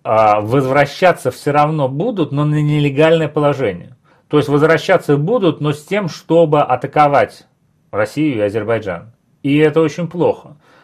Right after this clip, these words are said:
Потому что нам гораздо лучше, мне кажется, как странам создать возможность, чтобы вернулись. И сделать независимые, открытые судебные процессы, чтобы, если было видно, за что, м, а, судить, и что люди приступили закон, чтобы они получили наказание. Но чтобы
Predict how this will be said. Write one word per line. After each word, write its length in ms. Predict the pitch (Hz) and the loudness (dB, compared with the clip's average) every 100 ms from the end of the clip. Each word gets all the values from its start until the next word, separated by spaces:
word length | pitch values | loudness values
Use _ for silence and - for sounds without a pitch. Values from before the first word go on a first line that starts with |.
| _ | _
Потому 160 | 104 | -8
что 100 | - | -6
нам 240 | 135 151 156 | 0 0 2
гораздо 460 | 143 143 139 123 | 2 4 2 0
лучше, 260 | 143 196 151 | -4 -4 -6
мне 140 | 120 | -10
кажется, 280 | 110 120 - | -4 -6 -6
как 140 | 113 - | -10 -8
странам 420 | - 185 190 113 | -4 -2 -2 -8
создать 300 | 117 110 123 | -8 -6 -2
возможность, 560 | 120 139 175 156 - | -2 -2 -4 -4 -12
чтобы 280 | - 127 123 | -14 -12 -6
вернулись. 600 | 139 156 156 90 - - _ - - _ _ | -4 -2 -4 -8 -12 -20 _ -20 -20 _ _
И 140 | - 110 | -8 -8
сделать 540 | 101 120 143 117 - | -6 -2 0 0 -4
независимые, 840 | 113 117 131 131 120 - 87 85 85 | -10 -2 0 0 -2 -10 -12 -12 -10
открытые 680 | 98 107 147 135 - 90 | -10 -6 -4 -4 -6 -12
судебные 440 | - 107 110 92 92 | -12 -10 -8 -8 -8
процессы, 600 | - 107 180 190 - 101 | -6 -4 -2 -4 -4 -14
чтобы, 560 | - 90 92 87 87 | -12 -8 -8 -6 -8
если 240 | 92 95 95 | -12 -14 -12
было 360 | 92 90 92 107 | -10 -8 -10 -12
видно, 360 | - 156 175 107 | -10 -8 -6 -4
за 160 | 101 | -4
что, 460 | - - 104 82 - 107 | -4 -4 -4 -4 -10 -20
м, 280 | 95 92 | -18 -16
а, 400 | 92 95 101 95 | -16 -16 -12 -12
судить, 460 | 92 107 120 175 135 | -12 -12 -10 -12 -12
и 140 | 101 95 | -16 -16
что 480 | - 90 85 85 - - - _ | -12 -8 -6 -6 -10 -20 -20 _
люди 300 | 101 101 92 | -8 -6 -8
приступили 480 | 95 - 101 107 104 | -12 -14 -12 -10 -4
закон, 340 | 120 120 226 | -4 -4 -6
чтобы 240 | 226 117 123 | -6 -8 -6
они 280 | 170 175 | -6 -8
получили 440 | 151 123 123 151 131 | -8 -10 -12 -12 -12
наказание. 680 | 117 123 127 135 110 90 | -8 -4 -4 -4 -6 -10
Но 140 | 90 101 | -12 -12
чтобы 460 | - 107 113 107 | -10 -4 -2 -4